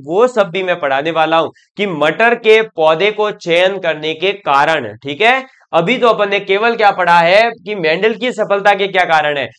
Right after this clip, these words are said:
अब मेंडल की सफलता के अंदर ये कारण है कि इन्होंने मटर के पौधे को चॉइस किया, तो मटर के पौधे को ही क्यों किया, ये भी अपन पढ़ेंगे। ठीक है,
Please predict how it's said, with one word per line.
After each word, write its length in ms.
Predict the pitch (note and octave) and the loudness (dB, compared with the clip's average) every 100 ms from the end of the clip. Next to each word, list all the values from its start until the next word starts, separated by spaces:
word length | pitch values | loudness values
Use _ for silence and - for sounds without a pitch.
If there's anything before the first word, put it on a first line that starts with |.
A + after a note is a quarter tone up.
| _ E3 | _ -4
अब 100 | D#3+ | -2
मेंडल 420 | C#3+ E3 A#3 B3+ | -2 2 2 0
की 140 | B3+ | -4
सफलता 560 | B3 F#3 E3 F#3 C4+ C#4 | -6 -6 -2 2 4 4
के 120 | A3+ | 4
अंदर 300 | G#3 G3 G3 | 0 0 -4
ये 120 | F#3 | -4
कारण 360 | F3 D#3 E3+ E3 | 0 2 2 0
है 300 | E3+ G#3+ A#3 | 2 2 0
कि 320 | - _ F#3 | -6 _ -4
इन्होंने 260 | F#3+ G3 F#3+ | 0 0 0
मटर 340 | D3 D3+ E3 | -2 -2 -2
के 120 | F3 | -4
पौधे 260 | E3 E3 E3+ | -2 -2 -2
को 140 | E3+ | -4
चॉइस 240 | E3 D#3+ D#3 | -4 -6 -6
किया, 260 | D3+ D#3+ | 0 0
तो 400 | D3+ _ - D#3 | 0 _ -2 -2
मटर 280 | C#3+ C#3 F3+ | 0 -2 -2
के 120 | G3 | -4
पौधे 420 | G3 C#3+ C#3 E3+ | -2 -2 0 0
को 140 | A3+ C#4 | 4 4
ही 180 | C4+ A3 | 4 2
क्यों 260 | G#3+ F#3+ | 0 0
किया, 360 | E3+ E3 E3+ D#3+ | 0 0 0 -2
ये 240 | A#2+ C#3 G3+ | -6 -2 -2
भी 140 | A3+ | 0
अपन 220 | F3 D#3 D3+ | -2 -4 -8
पढ़ेंगे। 560 | B2+ B2 C3 C#3+ F3+ G3 _ _ | -8 -6 -6 -2 -2 -4 _ _
ठीक 160 | E3+ F#3 | -4 2
है, 300 | A3 A3 | 2 0